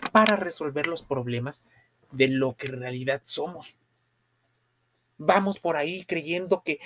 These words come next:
hemos solucionado problemas que no hemos solucionado. Esa falta de autocrítica y de autorreflexión nos lleva a creer que no todas las personas son más maduras emocionalmente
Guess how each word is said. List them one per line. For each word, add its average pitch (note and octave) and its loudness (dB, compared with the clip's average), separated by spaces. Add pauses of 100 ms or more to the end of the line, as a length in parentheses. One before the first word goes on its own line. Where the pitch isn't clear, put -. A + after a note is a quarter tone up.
(100)
hemos F#3 0
solucionado C#3+ -4
problemas D#3 -6 (400)
que C3 -4
no F3 -6 (380)
hemos D#3 -6
solucionado. C3 -6 (340)
Esa - -2
falta F3+ 6
de C#3+ 2
autocrítica C3 -6
y B2+ 2
de B2 2
autorreflexión A#2+ -4 (340)
nos D3+ 0
lleva F3 2
a D3+ 2
creer C#3+ -4 (220)
que D3 2
no F3 0
todas A#3+ 0
las G3+ -2
personas D#3+ -4
son E3+ -4
más F#3 -6
maduras D3+ -4
emocionalmente B2 -6